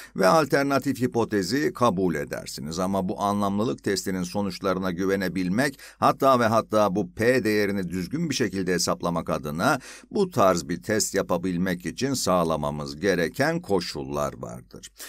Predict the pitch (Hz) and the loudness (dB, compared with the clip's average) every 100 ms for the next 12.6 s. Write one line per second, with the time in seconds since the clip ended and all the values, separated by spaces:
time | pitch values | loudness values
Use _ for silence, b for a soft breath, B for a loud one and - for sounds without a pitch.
0 | B - 208 180 143 143 - 135 135 131 | B 0 4 4 4 2 2 2 2 0
1 | - 123 120 113 - 110 113 120 90 101 | 6 6 6 2 0 0 2 2 2 2
2 | 98 - 85 82 92 104 110 117 110 104 | 2 0 0 2 0 -2 0 0 2 2
3 | 95 113 123 135 131 101 87 78 - 71 | 2 0 0 -2 -2 2 2 2 -2 -6
4 | 60 92 120 87 73 69 80 69 69 92 | -2 0 0 0 -2 -4 -6 -6 -4 2
5 | 123 151 160 123 B B 76 90 101 101 | 2 2 -2 -6 B B 0 4 6 4
6 | - - 95 92 90 98 123 - - 107 | 0 2 2 4 2 2 0 -2 -4 -2
7 | 104 117 110 123 101 - _ 123 92 85 | -2 -2 2 4 2 -4 _ 2 4 4
8 | 127 - - 90 120 120 - 104 95 78 | 4 2 -6 2 4 4 0 0 2 0
9 | 50 - - _ _ B B B B - | -8 -16 -20 _ _ B B B B 2
10 | 202 175 165 151 131 117 90 113 123 117 | 4 6 6 6 4 2 4 4 6 6
11 | 123 123 120 127 120 113 104 101 101 90 | 6 6 2 2 4 4 4 4 0 -2
12 | 117 107 92 87 120 | -2 0 2 2 2